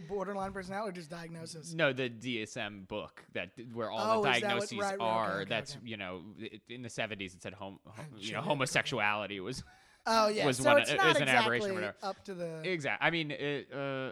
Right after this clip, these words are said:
Speaker 1: But your therapist, that doesn't like it, you said.
Speaker 2: Right,
Speaker 1: So
Speaker 2: yes.
Speaker 1: your therapist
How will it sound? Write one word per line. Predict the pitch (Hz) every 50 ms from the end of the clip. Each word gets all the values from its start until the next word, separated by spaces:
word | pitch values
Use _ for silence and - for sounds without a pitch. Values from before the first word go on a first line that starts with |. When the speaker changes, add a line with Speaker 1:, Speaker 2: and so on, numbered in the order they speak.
| - -
Speaker 1:
But | - 320
your | 320 320 320
therapist, | 320 330 330 311 294 277 233 214 190 170 - -
that | 208 196 185
doesn't | 185 175 160 170
like | 160 156 143 135
it, | 165
you | 170 139
said. | 131 139 135 127 - - - _ _ _ -
Speaker 2:
Right, | 214 240 269 190 110 85 - - _ -
Speaker 1:
So | - 151 - 277
Speaker 2:
yes. | 262
Speaker 1:
your | 262 269 262
therapist | 262 285 277 269 262 233 233 214 -